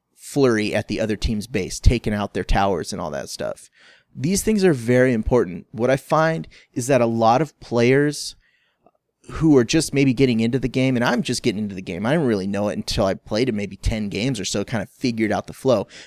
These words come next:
But what I find is that people tend to just kind of hang out in the middle lane and battle it out with each other, you know, kind of back and forth, playing cat and mouse and all that stuff. And,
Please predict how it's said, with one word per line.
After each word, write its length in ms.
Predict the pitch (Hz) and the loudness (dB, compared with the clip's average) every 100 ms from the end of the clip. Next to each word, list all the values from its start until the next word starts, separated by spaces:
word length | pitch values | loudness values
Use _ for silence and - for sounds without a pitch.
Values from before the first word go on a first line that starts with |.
| _ | _
But 100 | 120 | 2
what 120 | 143 | 2
I 40 | 131 | 2
find 340 | - 175 170 | 0 0 0
is 120 | 135 | 0
that 180 | 123 - | -2 -2
people 300 | - - 175 | -4 -2 -2
tend 280 | - 165 147 | 2 2 2
to 60 | |
just 220 | 117 120 - | -4 -6 -6
kind 200 | 143 127 | -4 -4
of 60 | |
hang 240 | 117 135 135 | -4 -2 0
out 160 | 139 | 0
in 80 | 107 | 0
the 80 | 117 | 0
middle 300 | 135 117 110 | 0 0 -2
lane 320 | 123 120 110 - | -2 -2 -4 -6
and 280 | 107 - | -6 -6
battle 380 | - 104 117 110 | -2 0 2 0
it 80 | 101 | 2
out 320 | 104 90 - _ _ _ _ _ _ _ _ _ _ | 0 0 -4 _ _ _ _ _ _ _ _ _ _
with 180 | 127 113 | -2 0
each 220 | 98 - | 0 -2
other, 360 | 98 92 80 65 | 0 -2 -4 -6
you 80 | 104 | -4
know, 140 | 104 | -4
kind 200 | - 127 | 0 0
of 120 | 107 | 0
back 240 | - 98 - | 0 -2 -2
and 100 | 107 | -6
forth, 440 | - 107 104 - | 0 2 0 -4
playing 240 | - 95 - | -8 -8 -2
cat 280 | - 101 | 0 0
and 120 | 104 107 | -2 -4
mouse 360 | 101 98 107 | -2 -4 -6
and 100 | 107 | -6
all 100 | 101 | -4
that 200 | 98 73 | -4 -4
stuff. 420 | - - 98 101 | -6 -4 -4 -4
And, 140 | 98 | -8